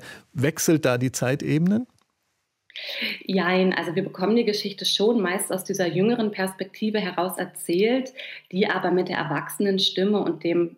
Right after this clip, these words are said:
Speaker 2: Wissen dieser Erwachsenen um die politischen Verhältnisse und eben auch, was mit der Pas-, Familie passiert ist, äh, bereichert wird. Ähm,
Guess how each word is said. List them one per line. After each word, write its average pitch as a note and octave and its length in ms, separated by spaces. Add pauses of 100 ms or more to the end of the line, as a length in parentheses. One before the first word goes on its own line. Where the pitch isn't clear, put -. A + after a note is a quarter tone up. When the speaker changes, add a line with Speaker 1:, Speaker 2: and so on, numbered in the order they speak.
(120)
Speaker 2:
Wissen D#3+ 500
dieser D#3 220
Erwachsenen D#3 680
um E3 100
die D#3 80
politischen F3 580
Verhältnisse F#3 680
und D#3+ 180
eben D#3 160
auch, D#3 220
was D#3 160
mit D#3 100
der - 80
Pas-, - 360
Familie F#3+ 480
passiert F#3+ 580
ist, F3 280 (360)
äh, E3+ 180
bereichert D#3 720
wird. C#3 440
Ähm, E3+ 460